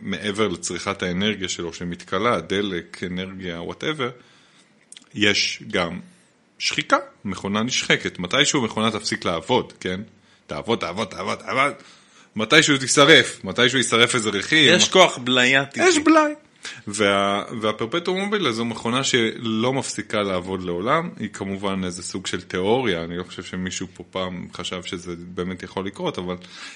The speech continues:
Speaker 1: אם אנחנו מסתכלים על הגוף שלנו כעל פרפטום מובילה, זה, זה בעצם גוף שכל הזמן נמצא בעשייה, אבל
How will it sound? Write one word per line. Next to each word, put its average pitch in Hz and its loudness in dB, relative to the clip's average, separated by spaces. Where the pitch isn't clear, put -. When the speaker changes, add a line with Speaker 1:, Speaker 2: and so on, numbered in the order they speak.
Speaker 1:
אם 143 4
אנחנו 139 4
מסתכלים 127 0
על 104 2
הגוף 117 -2
שלנו 98 0
כעל 92 -2
פרפטום 127 -6
מובילה, 170 0
זה, 104 -4
זה 104 -4
בעצם 107 -2
גוף 113 -6
שכל 135 -2
הזמן 98 -4
נמצא 95 -4
בעשייה, 90 -2
אבל 95 6